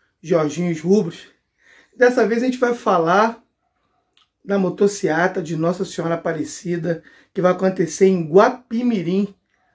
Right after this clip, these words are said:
a oitenta quilômetros da capital, né, perto ali da subida da Serra de Teresópolis. A gente vai num lugar chamado Parada Modelo e vamos ver lá o que vai acontecer com os amigos,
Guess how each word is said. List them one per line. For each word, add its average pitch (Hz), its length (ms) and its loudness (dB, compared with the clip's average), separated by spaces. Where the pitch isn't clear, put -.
a 170 60 2
oitenta 175 460 0
quilômetros 165 600 -4
da 147 100 -6
capital, 156 840 -4
né, 165 220 0
perto 170 300 -2
ali 165 140 -2
da 156 120 0
subida 156 380 -4
da 165 120 -4
Serra 165 440 0
de 151 140 -12
Teresópolis. 151 1160 0
A 131 80 -12
gente 160 220 -8
vai 175 160 2
num 180 100 0
lugar 170 220 0
chamado 170 380 -4
Parada 185 420 2
Modelo 185 680 0
e 190 80 -10
vamos 190 320 -2
ver 160 280 0
lá 156 320 2
o 160 100 -6
que - 80 -20
vai 175 100 2
acontecer 165 800 -6
com 190 100 -6
os 160 100 -4
amigos, 175 840 2